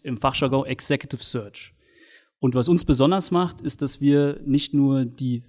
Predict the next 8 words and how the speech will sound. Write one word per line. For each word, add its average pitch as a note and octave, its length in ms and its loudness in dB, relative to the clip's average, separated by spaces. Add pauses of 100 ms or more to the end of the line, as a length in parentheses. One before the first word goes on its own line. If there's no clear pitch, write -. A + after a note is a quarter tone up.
Fachlichkeit C3+ 920 -6
von B2 420 -4
Geschäftsführungskandidaten C3 1040 -2
zum B2 180 -2
Beispiel A#2+ 420 -4 (260)
evaluieren, C#3 680 2 (340)
sondern E3+ 420 4
auch, E3 520 -2